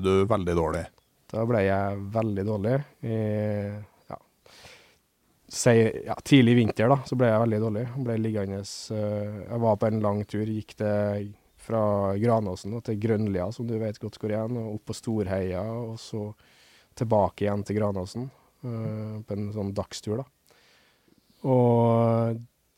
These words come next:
Speaker 2: kom hjem, la meg på sofaen, slapp av og spist, eh, sånn som vanligvis man gjør, og dagen etterpå så kjente jeg at kroppen fungerte ikke.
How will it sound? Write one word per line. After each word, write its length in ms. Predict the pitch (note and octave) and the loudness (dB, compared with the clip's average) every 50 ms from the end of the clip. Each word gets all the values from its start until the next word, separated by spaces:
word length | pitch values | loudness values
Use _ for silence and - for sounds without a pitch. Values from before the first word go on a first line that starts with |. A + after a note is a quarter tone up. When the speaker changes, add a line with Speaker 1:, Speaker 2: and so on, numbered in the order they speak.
| _ _ | _ _
Speaker 2:
kom 220 | - B2+ B2 B2 B2 | -4 0 2 4 4
hjem, 300 | B2+ C3 C3+ C#3 C#3 C#3 C#3 C3+ C3 - _ - - | 6 4 4 4 2 -2 -4 -6 -10 -16 _ -4 0
la 140 | D3+ C#3 C3 | 2 2 4
meg 80 | B2 C3 | 2 0
på 80 | B2 | 0
sofaen, 460 | - C#3 B2 - - - A#2+ B2 B2 - | -2 -2 -2 -2 -2 -2 0 0 0 0
slapp 240 | - A#2+ A#2+ - - A#2 | 0 -2 -2 -2 -2 0
av 100 | A2 A2 | 0 0
og 80 | A2+ - | -2 -2
spist, 600 | - A#2 A#2 A2 - - - _ - - - - | -4 -4 -4 -4 -6 -10 -14 _ -18 -20 -16 -10
eh, 380 | - C3+ B2 A#2+ A#2 A2+ A2+ A2 | -8 -6 -6 -4 -4 -4 -6 -6
sånn 220 | G#2+ - B2+ A2+ A2+ | -4 -4 -4 -2 -2
som 160 | A#2+ A2 A2 A2+ | -2 -2 0 2
vanligvis 600 | A2+ A2 G#2+ G#2 G#2+ G#2+ A2 A2+ - - - - - B2 | 2 2 2 0 0 -2 -2 -4 -6 -10 -12 -8 -4 -2
man 80 | A#2+ | 0
gjør, 240 | B2 C3 D3 E3 F3+ F3+ D#3+ | 2 2 2 2 0 0 2
og 460 | D3 C#3+ C3+ C3+ B2+ B2 A2+ - C3 | 2 2 2 2 2 0 -2 -4 -2
dagen 320 | B2+ B2+ A2 G#2 G#2 G2+ G#2 | 0 2 2 2 0 -2 -6
etterpå 380 | G2+ - - - - G#2 G2+ - | -6 -8 -12 -10 -8 -8 -6 -6
så 80 | - | -6
kjente 300 | G#2 - G#2 F#2+ - - | -6 -4 -6 -6 -6 -6
jeg 100 | F#2 F#2+ | -8 -8
at 60 | - - | -6 -8
kroppen 260 | A2 F#2+ - F#2 F#2 - | -8 -6 -6 -8 -10 -8
fungerte 420 | - G#2 G2+ G2 F#2 F2 - F2+ | -8 -8 -6 -6 -6 -6 -6 -8
ikke. 160 | F2+ A#2+ C3 | -6 -6 -8